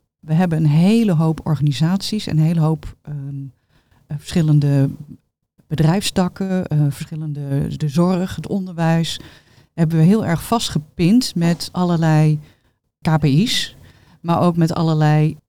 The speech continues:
beloningssystemen of financieringssystemen, waardoor je getriggerd wordt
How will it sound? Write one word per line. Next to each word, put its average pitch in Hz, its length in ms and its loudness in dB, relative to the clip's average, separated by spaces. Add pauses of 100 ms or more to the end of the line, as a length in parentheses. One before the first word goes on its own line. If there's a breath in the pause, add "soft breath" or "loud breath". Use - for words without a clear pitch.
beloningssystemen 202 1200 2
of 147 140 0
financieringssystemen, 190 1300 0
waardoor 170 360 0
je 160 280 0
getriggerd 196 640 -2
wordt 123 460 -2